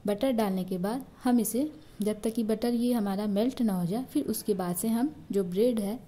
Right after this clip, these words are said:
slice जो लिए थे, हम इसे डाल देंगे, रख देंगे। और फिर उसके बाद से हम इसे अच्छे तरीके से हम इसे पलट पलट कर सेक लेंगे। तो देखिए, जब तक ये हमारा golden ना हो जाए, फिर हम इसे हल्का हल्का सा ऐसे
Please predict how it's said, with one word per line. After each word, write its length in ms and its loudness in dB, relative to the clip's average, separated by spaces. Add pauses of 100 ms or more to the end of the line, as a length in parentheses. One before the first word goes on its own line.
slice 640 -4
जो 60 2
लिए 340 -2
थे, 160 0
हम 160 -2
इसे 240 -4 (100)
डाल 240 -2
देंगे, 380 -4
रख 100 -4
देंगे। 440 -4 (160)
और 260 -4
फिर 200 -2
उसके 200 -4
बाद 180 -4
से 120 -4
हम 280 -2
इसे 220 -4 (480)
अच्छे 280 0
तरीके 440 -2
से 120 -2
हम 140 -2
इसे 180 -2
पलट 340 -2
पलट 340 -4
कर 140 -6
सेक 380 -2
लेंगे। 380 -4 (680)
तो 440 -4 (480)
देखिए, 340 0
जब 200 -2
तक 200 4
ये 80 6
हमारा 260 4
golden 440 2
ना 120 6
हो 160 0
जाए, 260 -2 (120)
फिर 220 0
हम 140 0
इसे 180 -2
हल्का 360 -2
हल्का 240 -2
सा 140 -4
ऐसे 400 0